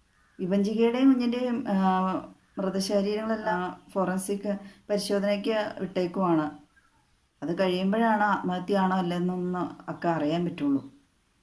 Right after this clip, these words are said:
മാതാപിതാക്കൾ പിന്നെ എത്ര കണ്ടാലും കൊണ്ടാലും പഠിക്കൂല. അവനവന്, ആ, നിലയ്ക്കും വിലയ്ക്കുള്ള ആളെ കൊണ്ട് കെട്ടിക്കാൻ നോക്കിയാൽ പോരായിരുന്നു. എന്തിനാണ് കൊമ്പത്തെ മാത്രം നോക്കുമ്പോഴാണ്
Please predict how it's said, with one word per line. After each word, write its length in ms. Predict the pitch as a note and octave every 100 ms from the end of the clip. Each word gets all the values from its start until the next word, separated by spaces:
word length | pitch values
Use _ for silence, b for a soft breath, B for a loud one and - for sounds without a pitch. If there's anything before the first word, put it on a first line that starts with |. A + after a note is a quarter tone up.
| _ -
മാതാപിതാക്കൾ 580 | F3+ F#3+ A3 A3+ C#4
പിന്നെ 240 | C4+ C4 -
എത്ര 420 | G3+ F#3+ - B3+
കണ്ടാലും 520 | C4+ D4 C#4 A#3 A#3+
കൊണ്ടാലും 420 | A#3 G3+ G3 G#3
പഠിക്കൂല. 400 | G3+ D3+ E3+ D3+ C#3 - _ _
അവനവന്, 520 | D#3+ F3 F#3 G3+ A3+ B3 A#3 -
ആ, 440 | G3+ G3 G3 F#3+ G3
നിലയ്ക്കും 460 | F#3+ F#3 F#3+ A3+
വിലയ്ക്കുള്ള 440 | A3 G3+ G3+ G3+ G3+
ആളെ 440 | G3+ - F3+ F3+
കൊണ്ട് 240 | F3+ F#3
കെട്ടിക്കാൻ 560 | G3 E3+ F3 E3+ F3+ F3+
നോക്കിയാൽ 280 | F3 E3+ F3
പോരായിരുന്നു. 600 | E3 D3+ D3 C#3 C#3 B B B E3
എന്തിനാണ് 460 | D#3 D#3+ G3+ G#3+
കൊമ്പത്തെ 760 | A3+ F#3+ F3+ F#3+ F#3+ A3 G#3+ G#3
മാത്രം 440 | G3 F#3 G3+ G#3
നോക്കുമ്പോഴാണ് 960 | G3+ F#3 F#3+ F#3+ G3 F3+ F#3 - -